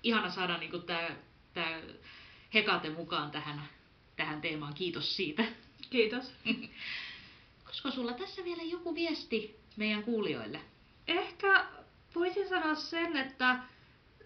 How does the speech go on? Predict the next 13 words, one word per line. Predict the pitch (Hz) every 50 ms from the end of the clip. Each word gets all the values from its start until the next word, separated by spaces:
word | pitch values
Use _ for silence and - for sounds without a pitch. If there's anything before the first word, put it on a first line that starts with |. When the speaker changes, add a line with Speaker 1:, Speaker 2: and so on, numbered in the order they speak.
| - - - - - -
Speaker 2:
tärkeämpää | - 311 349 392 427 - 392 370 359 - 302 277 277
kuin | 269 269 262
se, | 254 294 294 285 277 269 254
että, | 247 - - - 226 220 208 - - - -
että | 226 220 - 233 233
luet | 240 254 269 269 262 277 269 -
niistä | 247 262 247 - - 269
sakroista | - 262 247 247 - - - 269 262 254 254 - 285
ja | 269 254 247
opiskelet | - 233 233 247 247 247 247 - 254 233 226 233 233
niistä | 233 233 226 226 - 240
sakroista, | 240 - 247 240 247 - - 220 226 220 220 220 220 - - 247
niin | 240 247 247 247 247 233 - -